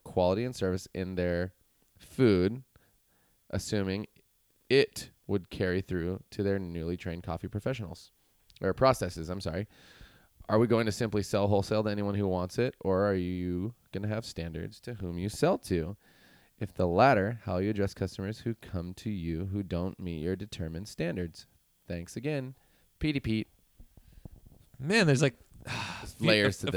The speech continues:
Speaker 1: this,
Speaker 2: yeah,
Speaker 1: right?
Speaker 2: there's layers. Uh, the first, we'll just take it in buckets. How are we gonna address who we pitch coffee to? We're not actually gonna pitch coffee to anybody.
Speaker 1: I'm not pitching.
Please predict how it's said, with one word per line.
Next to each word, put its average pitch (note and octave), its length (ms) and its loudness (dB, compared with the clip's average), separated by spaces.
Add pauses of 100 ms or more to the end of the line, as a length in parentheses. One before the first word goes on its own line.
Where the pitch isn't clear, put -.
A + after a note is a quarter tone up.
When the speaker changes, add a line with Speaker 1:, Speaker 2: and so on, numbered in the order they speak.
Speaker 1:
this, E3+ 80 2
Speaker 2:
yeah, E3 180 10
Speaker 1:
right? D#3 60 8
Speaker 2:
there's C3+ 220 6
layers. B2+ 680 2
Uh, B2 360 -2
the B2+ 140 0
first, D#3 360 -2 (100)
we'll A#2+ 100 -4
just A#2+ 180 -6
take B2+ 160 -6
it A2+ 100 -2
in F#2 220 -2
buckets. G#2+ 500 0 (680)
How C#3 180 2
are C#3 60 6
we C#3+ 80 2
gonna C3 140 2
address A2+ 300 2
who C3 140 4
we A2+ 120 2
pitch - 340 -4
coffee G#2 300 -2
to? A#2 320 2
We're B2+ 100 0
not C4 180 2
actually F3+ 280 0
gonna A2+ 120 2
pitch - 300 -2
coffee A2 320 0
to F2+ 80 2
anybody. F2+ 520 2
Speaker 1:
I'm F2 80 0
not F#2 180 2
pitching. F2+ 420 0